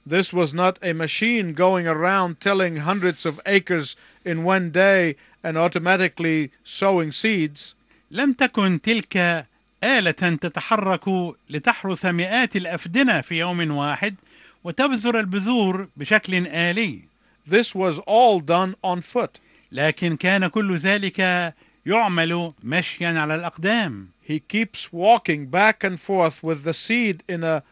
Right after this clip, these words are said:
Speaker 1: pouch and spreads the seed back and forth all day long.
Speaker 2: فكان يمشي إلى الخلف ثم إلى الأمام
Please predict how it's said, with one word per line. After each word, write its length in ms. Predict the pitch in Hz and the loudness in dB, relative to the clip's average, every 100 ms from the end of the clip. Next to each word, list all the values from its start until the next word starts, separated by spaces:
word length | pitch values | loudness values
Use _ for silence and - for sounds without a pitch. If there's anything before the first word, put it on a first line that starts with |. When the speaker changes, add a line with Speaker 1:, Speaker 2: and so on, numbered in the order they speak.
| _ | _
Speaker 1:
pouch 640 | - 220 202 - - - - _ _ _ _ _ _ | 2 4 4 0 -6 -8 -10 _ _ _ _ _ _
and 220 | 175 170 151 | -6 -4 -6
spreads 600 | - - 233 175 139 - _ _ _ - | -6 2 2 2 -6 -14 _ _ _ -8
the 120 | 165 | -8
seed 460 | - 226 214 190 131 | -4 0 0 -2 0
back 280 | 190 185 - | 2 4 2
and 140 | 170 | -6
forth 380 | - 190 180 - - | -4 0 0 -2 0
all 240 | 180 180 | 2 2
day 180 | 165 170 | 2 0
long. 320 | 160 143 107 98 _ | 0 -2 -6 -14 _
Speaker 2:
فكان 360 | 131 - 175 175 | -14 0 2 2
يمشي 540 | 165 226 208 - 196 | 2 2 0 -4 -2
إلى 140 | 175 180 | 0 0
الخلف 520 | - 226 226 - - _ | 2 0 0 -4 -18 _
ثم 260 | - 220 185 | 0 2 2
إلى 240 | 175 165 | 2 -2
الأمام 600 | 170 165 175 208 226 254 | 0 0 2 4 4 2